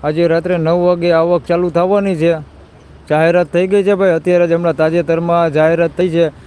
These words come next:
કે આજે રાત્રે નવ વાગે ડુંગળી, લાલ ડુંગળીની આવક ખોલવાની છે.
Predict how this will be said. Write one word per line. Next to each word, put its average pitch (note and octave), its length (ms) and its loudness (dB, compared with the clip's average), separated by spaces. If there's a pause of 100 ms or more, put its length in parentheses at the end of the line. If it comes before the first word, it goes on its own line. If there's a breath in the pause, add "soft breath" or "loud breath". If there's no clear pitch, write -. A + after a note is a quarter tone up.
(220 loud breath)
કે D3+ 60 -2
આજે D3+ 280 2
રાત્રે D#3+ 360 0
નવ D#3 240 0
વાગે D#3+ 360 0
ડુંગળી, D#3 400 -4
લાલ D3+ 300 0
ડુંગળીની D#3 460 -4
આવક D3 380 -2
ખોલવાની E3 480 0
છે. C#3+ 160 0